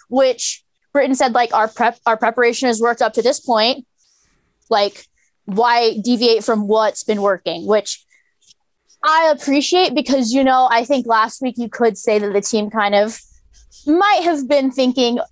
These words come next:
jumping ahead in the schedule a little bit with how things played out at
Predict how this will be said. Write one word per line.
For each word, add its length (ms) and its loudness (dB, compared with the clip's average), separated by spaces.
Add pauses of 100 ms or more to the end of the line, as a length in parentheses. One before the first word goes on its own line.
(120)
jumping 420 0
ahead 260 2
in 60 -4
the 80 0
schedule 500 0
a 60 2
little 180 2
bit 240 0
with 280 -2
how 240 0
things 320 -6
played 240 -2
out 300 2
at 280 0